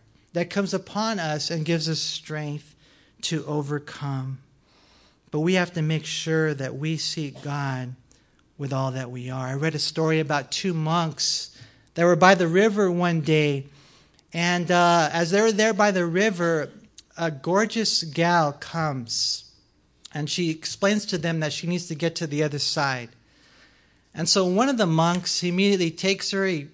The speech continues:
picks her up, puts her on his shoulders, and he carries her to the other side. And he comes back.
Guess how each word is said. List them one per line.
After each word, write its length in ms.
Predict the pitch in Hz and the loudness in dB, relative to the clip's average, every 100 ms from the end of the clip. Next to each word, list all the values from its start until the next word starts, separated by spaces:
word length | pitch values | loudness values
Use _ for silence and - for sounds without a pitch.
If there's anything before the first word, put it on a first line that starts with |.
| _ | _
picks 220 | 190 185 | -6 -4
her 140 | 175 180 | -2 2
up, 440 | 180 185 180 - - - - | 4 4 0 -10 -20 -20 -10
puts 220 | 180 175 | -8 -2
her 60 | 185 | -2
on 100 | 180 | 0
his 100 | 165 | -4
shoulders, 460 | - 165 160 165 | -2 -2 -2 -4
and 80 | 156 | -4
he 60 | 135 | -4
carries 340 | - 175 170 | 0 2 2
her 80 | 165 | 0
to 140 | 156 | 0
the 160 | 143 147 | 0 0
other 160 | 147 | 0
side. 500 | 139 - 139 120 113 110 - _ _ _ _ _ _ _ - | 0 0 0 -2 -4 -12 -20 _ _ _ _ _ _ _ -10
And 100 | 131 | -8
he 60 | |
comes 340 | 120 147 135 117 | -4 -4 -4 -4
back. 540 | 123 117 101 - - | -4 -6 -6 -16 -20